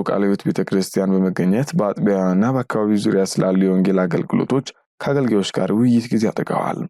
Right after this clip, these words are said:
በጅምር ላለው ለጎሮ ቃለ ሕይወት ቤተ ክርስቲያን ህንፃ ግንባታ እንዲሁም በአካባቢው ለሚሰማሩ አገልጋዮች ድጋፍ እንደሚደረግም ቃል ገብተዋል። መስከረም ሃያ ሦስት ሁለት ሺ አስራ ስምንት ዓመተ ምህረት ከግኒር ታዳጊ ህብረት ስር ካሉ አጥቢያዎች ለመጡ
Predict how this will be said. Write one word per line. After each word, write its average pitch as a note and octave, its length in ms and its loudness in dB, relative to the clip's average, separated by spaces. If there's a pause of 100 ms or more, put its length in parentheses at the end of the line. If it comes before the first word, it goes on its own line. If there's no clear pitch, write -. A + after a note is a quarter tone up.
(220)
በጅምር F2+ 440 2
ላለው F2 380 2
ለጎሮ G2 500 2
ቃለ G2+ 200 0
ሕይወት F#2+ 200 0
ቤተ - 200 -2
ክርስቲያን F#2 400 -2
ህንፃ G2 240 0
ግንባታ G2 420 0
እንዲሁም F#2 300 2 (280)
በአካባቢው B2+ 500 0
ለሚሰማሩ G2+ 520 0
አገልጋዮች F#2+ 440 2
ድጋፍ - 240 -4
እንደሚደረግም G2+ 680 2
ቃል F#2+ 220 -2
ገብተዋል። - 500 -6 (260)
መስከረም - 400 -2
ሃያ F2 200 0
ሦስት - 280 -4
ሁለት A2 200 -2
ሺ - 80 -6
አስራ G2+ 180 -4
ስምንት G2+ 320 0
ዓመተ F#2+ 240 -2
ምህረት A2+ 320 -2
ከግኒር G#2+ 420 0
ታዳጊ G2 380 0
ህብረት F#2+ 300 2
ስር - 180 -4
ካሉ G2 280 0
አጥቢያዎች G2+ 420 -2
ለመጡ G2+ 280 -2